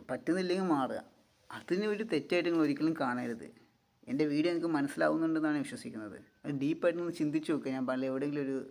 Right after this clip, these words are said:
മിസ്-, മിസ്റ്റേക്ക് ഉണ്ടോ എന്നുള്ള കാര്യം നിങ്ങൾ ആഴത്തിൽ മനസ്സിലാക്കി ചിന്തിച്ച് നോക്കുക. അല്ല ആരെങ്കിലും എന്തെങ്കിലും പറഞ്ഞിട്ടാണ് നെ-, നെഗറ്റീവ് ആവരുത് ഈ വിഷയത്തിൽ. ഓക്കെ, അപ്പോൾ ഇതാണ്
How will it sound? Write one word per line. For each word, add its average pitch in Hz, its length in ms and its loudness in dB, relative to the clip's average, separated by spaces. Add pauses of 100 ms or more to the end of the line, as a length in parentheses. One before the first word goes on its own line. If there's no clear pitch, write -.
(120)
മിസ്-, - 240 -16
മിസ്റ്റേക്ക് 135 360 -4
ഉണ്ടോ 127 140 0
എന്നുള്ള 113 240 -4
കാര്യം 101 200 -14 (440)
നിങ്ങൾ 135 200 -2 (120)
ആഴത്തിൽ 143 360 -4 (140)
മനസ്സിലാക്കി 123 520 -4 (100)
ചിന്തിച്ച് 123 420 -4
നോക്കുക. - 300 -10 (960)
അല്ല 127 200 -2
ആരെങ്കിലും 135 320 2
എന്തെങ്കിലും 143 300 2
പറഞ്ഞിട്ടാണ് 131 520 2
നെ-, 117 220 -6 (100)
നെഗറ്റീവ് 117 400 -6
ആവരുത് 104 380 -6
ഈ 110 80 -8
വിഷയത്തിൽ. - 340 -14 (1400)
ഓക്കെ, - 180 -10 (880)
അപ്പോൾ - 160 -4
ഇതാണ് 165 220 4